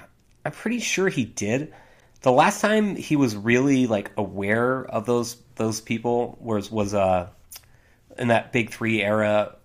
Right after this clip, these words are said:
uh, and even later on after Ray left and Rondo was kind of becoming the star. He was very against the idea of trading Rondo.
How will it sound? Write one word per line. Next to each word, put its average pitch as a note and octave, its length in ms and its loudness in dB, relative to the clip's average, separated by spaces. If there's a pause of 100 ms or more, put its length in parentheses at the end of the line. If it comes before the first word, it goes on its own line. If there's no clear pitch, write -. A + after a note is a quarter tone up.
(120)
uh, A2+ 40 -2
and A2+ 360 -4
even A#2+ 300 2
later A2 240 4
on G#2+ 220 4
after G#2 220 -4
Ray G2+ 180 -4
left G2+ 280 -2
and G2 140 -6
Rondo G2 320 -4
was G2 160 -8
kind G2 200 -6
of F2+ 80 -12
becoming G2 380 -8
the F2+ 60 -8
star. F#2+ 460 -6 (140)
He C3 120 2
was A#2 140 0
very B2+ 300 6
against G#2+ 380 -2
the G2+ 100 -2
idea G2 240 -4
of F2 120 -10
trading G2 300 -6
Rondo. F#2 500 -6